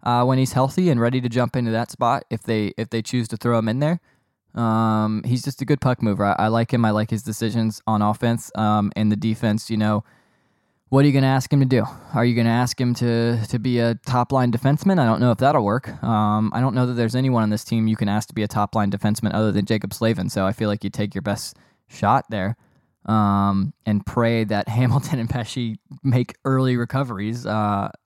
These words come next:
you know, I don't know how likely that is. It looks like Brett Pesce might need surgery, which is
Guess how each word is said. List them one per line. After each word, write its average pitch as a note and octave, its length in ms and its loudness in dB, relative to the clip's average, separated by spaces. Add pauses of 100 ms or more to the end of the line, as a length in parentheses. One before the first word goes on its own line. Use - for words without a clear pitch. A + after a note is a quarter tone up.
(160)
you A2+ 120 -4
know, G2 140 -2
I G#2 80 0
don't A2 180 -4
know A2 140 -2
how G2+ 160 -2
likely G2+ 320 -6
that G2 120 -8
is. F2+ 140 -10
It G2 60 -12
looks G#2+ 180 -8
like G2+ 160 -8
Brett G#2 180 -8
Pesce G#2+ 360 -6 (800)
might A2+ 380 2
need G#2+ 260 0
surgery, G#2 440 -2
which G2+ 200 0
is G#2 160 -4